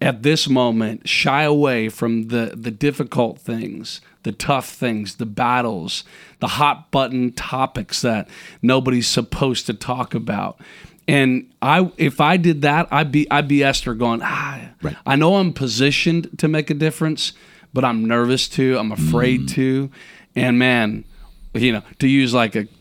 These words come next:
Speaker 1: like an old school biblical word, word, "Woe unto me." <laughs> You
Speaker 2: Yeah,
Speaker 1: know what I mean?
Speaker 2: yeah.
Speaker 1: Like, if I am at the moment of opportunity and I shy away from it.
Speaker 2: And, okay, hold on. I'm gonna, I'm gonna dig into that, but I wanna dig into something. Let me,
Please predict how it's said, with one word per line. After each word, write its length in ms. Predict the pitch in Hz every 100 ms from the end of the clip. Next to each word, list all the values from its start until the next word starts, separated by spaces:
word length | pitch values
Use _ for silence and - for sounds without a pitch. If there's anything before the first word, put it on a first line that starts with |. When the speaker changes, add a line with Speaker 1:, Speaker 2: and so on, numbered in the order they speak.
| -
Speaker 1:
like 180 | 117 127
an 60 |
old 180 | 120 120
school 200 | - 120
biblical 380 | 110 120 110 107
word, 240 | 110 113 113 - -
word, 180 | 113 - -
"Woe 480 | 104 110 131 139 143
unto 340 | 127 127 - 113
me." 320 | 127 110 90
<laughs> 20 |
You 80 | - -
Speaker 2:
Yeah, 120 | 165
Speaker 1:
know 20 | 165
what 60 |
I 80 | -
mean? 100 | 170
Speaker 2:
yeah. 60 | 131
Speaker 1:
Like, 120 | - - - -
if 180 | 131 -
I 260 | 143 151 151 -
am 180 | 135 -
at 320 | 139 151 -
the 60 | 151
moment 760 | 120 123 127 143 147 165 - _ -
of 120 | 120
opportunity 840 | 120 117 113 - 120 127 135 151
and 120 | 120 113
I 120 | 107
shy 220 | - 139
away 220 | - -
from 240 | - - -
it. 120 | - _ _ _ _ -
Speaker 2:
And, 180 | 110 - - - - - - - - - - - -
okay, 220 | 85 - 78
hold 220 | 82 76
on. 180 | 67 -
I'm 60 | -
gonna, 200 | 80 78 -
I'm 80 | 95
gonna 140 | 98
dig 220 | 92 101
into 120 | 110 104
that, 200 | 87 87
but 100 | 85
I 40 |
wanna 240 | 85 82
dig 220 | - 92 95
into 140 | 95
something. 560 | - 87 90 80 73 98
Let 140 | 107 110
me, 160 | 101